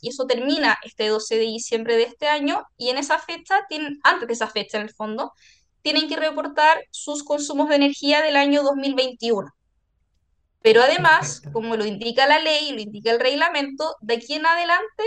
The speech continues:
Speaker 1: los primeros noventa días de cada año tienen que continuar reportando.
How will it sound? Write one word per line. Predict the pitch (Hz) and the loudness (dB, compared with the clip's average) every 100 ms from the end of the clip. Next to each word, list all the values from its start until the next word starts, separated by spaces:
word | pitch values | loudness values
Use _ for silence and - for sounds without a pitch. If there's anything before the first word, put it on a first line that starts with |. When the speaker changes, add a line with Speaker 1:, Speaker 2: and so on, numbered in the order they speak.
| 480 _ | -6 _
Speaker 1:
los | - 240 | -8 -8
primeros | - 262 269 294 330 | -8 -6 -2 0 0
noventa | 294 285 320 330 | -2 -2 -4 -6
días | 330 311 349 | -6 -8 -10
de | 349 | -10
cada | 285 320 349 294 | -4 -2 2 4
año | 285 285 480 _ _ | 4 0 -6 _ _
tienen | 302 311 339 | -6 -4 -6
que | 320 | -6
continuar | 294 285 247 262 | -4 -4 -2 -2
reportando. | 277 320 247 - 220 185 | 0 0 0 2 0 0